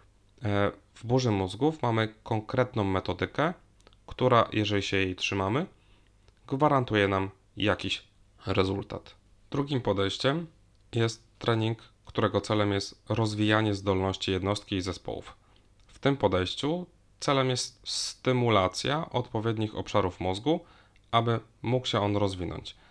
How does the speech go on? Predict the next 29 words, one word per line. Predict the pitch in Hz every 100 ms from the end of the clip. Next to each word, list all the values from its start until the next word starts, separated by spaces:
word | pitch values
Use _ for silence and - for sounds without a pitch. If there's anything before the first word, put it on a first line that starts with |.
| _
Ten | 135 143
trening | 175 170 151
technicznie | - 123 143 - 127
nie | 120
różni | 120 113 101
się | -
w | 95
zasadzie | 92 - 87 90 85 - -
niczym | 104 101 85
od | 95 -
trenowania | - 92 90 90 87 85
pamięci | - 120 98 -
czy | - 82 95 _ _ _ -
uwagi. | 98 87 87 107 - - - - - - _
Osobiście | - 104 135 175 -
uważam, | 156 143 127 120 - -
że | 107 104
bez | 107 107
treningu | - 110 120 117 98
rozwoju | 98 95 101 95 85
kreatywności | 82 85 98 90 95 - 156 160 - _ _ _ _
trudno | - 156 151 110 92
jest | 95 110 -
przeprowadzić | 104 - 101 98 98 -
trening | - 101 104 104 104
kreatywnego | - 95 - 95 92 98
rozwiązywania | 101 98 95 95 87 95
problemów | 95 160 156 107 92 -
czy | - 95